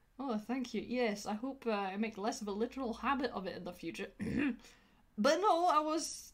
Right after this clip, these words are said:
I was not always called the Engineer. That's, that's true. And he's very clearly avoiding trying to tell you what his original name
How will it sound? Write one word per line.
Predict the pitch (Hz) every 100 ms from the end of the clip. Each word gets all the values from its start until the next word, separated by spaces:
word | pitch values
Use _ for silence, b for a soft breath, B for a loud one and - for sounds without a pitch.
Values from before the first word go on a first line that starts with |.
| -
I | - 240
was | 262 269
not | 339 330
always | 247 208 202 208
called | - 180 185 185
the | 180
Engineer. | 180 185 208 - 247 320 - -
That's, | - - - - -
that's | - - - -
true. | - 170 190 262 277 277 269 226 - - -
And | - - 240 -
he's | 165
very | - 180 196
clearly | 233 196 180
avoiding | 180 185 196 190 185 208
trying | 233 226 247
to | 240
tell | 277 240
you | 269 262
what | 277
his | 233 247 262
original | 262 277 285 233
name | 208 226 247 277